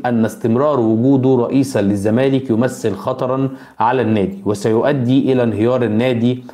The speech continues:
رياضيا وإنشائيا واجتماعيا وماليا". تعالوا كده نبسط للناس المحترمة، وتعالوا نحكي للناس إيه القصة وإيه الحكاية وإيه الرواية. يعني إيه الحكم ده وإيه اللي هيترتب عليه وإيه الكواليس بتاعته؟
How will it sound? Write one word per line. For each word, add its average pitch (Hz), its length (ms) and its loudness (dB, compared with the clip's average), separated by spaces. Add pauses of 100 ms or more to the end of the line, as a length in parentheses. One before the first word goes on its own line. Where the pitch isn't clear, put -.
(120)
رياضيا 113 640 0
وإنشائيا 117 960 0
واجتماعيا 110 920 0 (300)
وماليا". 104 600 -2 (640)
تعالوا 202 260 2
كده 196 260 2
نبسط 151 500 -2
للناس 123 360 2
المحترمة، 135 680 -2 (360)
وتعالوا 135 600 0 (160)
نحكي 160 280 -2
للناس 120 600 -2 (180)
إيه 143 180 4
القصة 127 640 -2 (200)
وإيه 127 240 2
الحكاية 107 420 -4
وإيه 113 160 0
الرواية. 98 300 -2 (140)
يعني 135 240 0
إيه 180 200 2
الحكم 156 320 -2
ده 135 200 0 (300)
وإيه 147 360 4
اللي 127 140 2
هيترتب 117 560 -2
عليه 123 260 2
وإيه 131 300 2
الكواليس 113 520 0
بتاعته؟ 104 400 -8